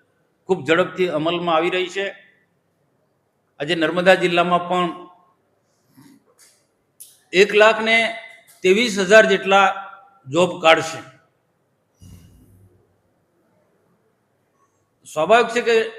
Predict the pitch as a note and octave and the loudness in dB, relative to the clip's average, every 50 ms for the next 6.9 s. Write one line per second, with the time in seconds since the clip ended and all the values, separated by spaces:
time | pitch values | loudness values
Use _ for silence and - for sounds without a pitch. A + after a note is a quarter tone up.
0 | - - - - _ _ _ - D3 D#3+ F3 - - G3+ G3+ G#3 G3+ G3 F3+ F3+ | -20 -20 -20 -20 _ _ _ -10 -8 -8 -6 -2 0 0 0 0 -2 -2 0 0
1 | F#3+ G3 G3 G3 F#3+ G3 F#3 - F#3 E3+ - - E3+ E3 F3+ G3 F#3+ - F3+ F3+ | 0 0 0 0 0 0 -2 -2 -6 -12 -12 -10 -6 -4 -4 -4 -4 -4 -4 -4
2 | F3 F3 G3 G3 F#3+ F#3+ F#3 F3+ F3+ F#3 F#3 F#3 F#3 F#3 E3+ D#3+ - - - - | -4 -4 -4 -2 -2 0 0 0 0 0 2 0 0 -2 -2 -4 -8 -14 -20 -20
3 | _ _ _ _ _ _ _ _ _ _ _ _ _ _ _ _ _ _ _ _ | _ _ _ _ _ _ _ _ _ _ _ _ _ _ _ _ _ _ _ _
4 | _ _ _ _ _ _ C#3+ D3 D#3 - - G3+ F#3 F#3 F3+ F3+ F#3 F3+ E3 D#3 | _ _ _ _ _ _ -6 -6 -6 -2 -2 -2 -2 0 0 0 -2 -2 0 0
5 | D#3+ F3+ F#3 F3+ F#3 F3 F3 F3 D#3+ D#3+ F3 D#3 D3+ C#3+ D3 D#3 D3+ D3+ F3 F3+ | 0 0 0 2 2 2 2 2 2 0 0 0 -2 -2 -2 -2 0 0 0 0
6 | F3 E3+ D#3+ D3+ D#3 F#3 E3 D#3+ E3 D#3+ D3+ C#3+ C3+ B2+ C3+ B2+ A#2 A2 | 0 0 -2 -4 -4 -4 -4 -2 -2 -2 -2 -4 -6 -6 -8 -10 -12 -12